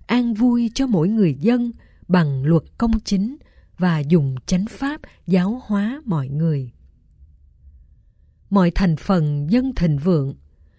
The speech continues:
bình an, không bị khủng hoảng là nhờ vào tài lãnh đạo đất nước của nhà chính trị có lòng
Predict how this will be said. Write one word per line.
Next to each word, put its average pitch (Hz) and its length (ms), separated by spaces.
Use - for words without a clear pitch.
bình 160 280
an, 233 300
không 285 280
bị 185 120
khủng 170 300
hoảng 190 420
là 214 120
nhờ 196 300
vào 175 180
tài 175 260
lãnh 160 280
đạo 151 280
đất 233 260
nước 285 380
của 180 100
nhà 190 220
chính 214 280
trị 143 300
có 185 260
lòng 160 380